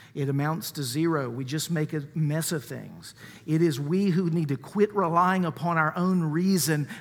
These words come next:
and start trusting in your revelation. Lord, would you make that so clear to us?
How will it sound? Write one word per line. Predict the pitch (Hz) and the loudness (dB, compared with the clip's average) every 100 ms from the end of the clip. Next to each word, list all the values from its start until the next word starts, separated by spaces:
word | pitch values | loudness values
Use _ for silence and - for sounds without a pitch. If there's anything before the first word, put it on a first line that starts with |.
| - | -2
and | 160 | 0
start | - - 180 175 | 0 0 0 0
trusting | - 190 165 - 180 147 143 | -2 -4 -4 -2 -2 -2 0
in | 170 160 | 2 2
your | 143 | 2
revelation. | 147 151 151 160 170 - 131 104 - - - - _ - - - - - - - - - | -2 -2 -2 0 0 -2 -6 -12 -18 -20 -20 -20 _ -20 -20 -20 -20 -20 -20 -20 -20 -10
Lord, | 160 160 139 135 | -2 -2 -2 -4
would | 139 | -6
you | 139 | -4
make | 139 143 | -4 -6
that | 143 117 | -8 -8
so | - 175 160 | -6 -6 -6
clear | - 151 143 | -8 -8 -8
to | 131 123 | -8 -8
us? | 117 113 | -8 -10